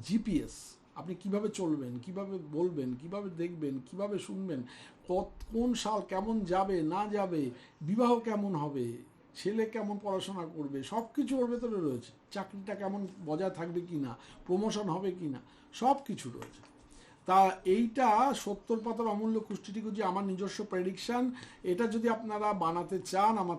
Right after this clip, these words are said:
থেকে, তাহলে এই যে নাম্বারটি দেওয়া রয়েছে নাইন এইট সেভেন ফোর থ্রি থ্রি টু জিরো ওয়ান সিক্স, এই নাম্বারে WhatsApp করবেন, ফোন করবেন না। ওটাতে বলবেন যে, "শান্তনুদা, আমি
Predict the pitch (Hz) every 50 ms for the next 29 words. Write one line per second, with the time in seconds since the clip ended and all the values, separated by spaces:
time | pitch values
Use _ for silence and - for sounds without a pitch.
0 | - - 156 151 156 180 196 190 - 170 160 170 185 202 233 240 214 - - -
1 | - - - - 180 175 202 185 220 214 196 185 190 196 202 208 202 - - 190
2 | 175 185 196 208 202 208 214 202 208 233 220 185 165 160 170 190 202 208 220 196
3 | - - - 208 208 208 220 226 220 - - 196 220 233 226 214 - - 233 226
4 | 220 - - 226 226 202 - 214 202 185 185 208 202 202 196 196 196 202 196 -
5 | 247 233 - 233 208 208 220 214 220 226 208 151 151 175 202 247 247 247 - 262
6 | 254 247 - - 240 226 233 226 254 269 262 247 - - 240 254 254 240 240 208
7 | 170 139 135 123 120 113 110 - - - - - - - - - - - - -
8 | 151 151 170 190 208 196 202 - 220 220 226 226 220 202 170 160 175 185 196 190
9 | 214 226 240 247 233 190 196 190 175 185 190 185 196 202 208 214 220 214 208 208